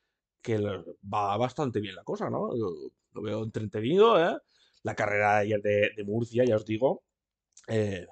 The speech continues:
me pareció entretenida. Bueno, seguimos. Seguimos con otra cosa más, ¿vale? Seguimos aquí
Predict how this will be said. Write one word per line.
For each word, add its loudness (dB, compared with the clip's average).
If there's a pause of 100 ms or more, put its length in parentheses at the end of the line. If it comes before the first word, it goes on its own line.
(420)
me 0
pareció 0
entretenida. 0
Bueno, 6
seguimos. -4
Seguimos 2
con 0
otra 0
cosa -4
más, -16 (160)
¿vale? -4 (380)
Seguimos 6
aquí 2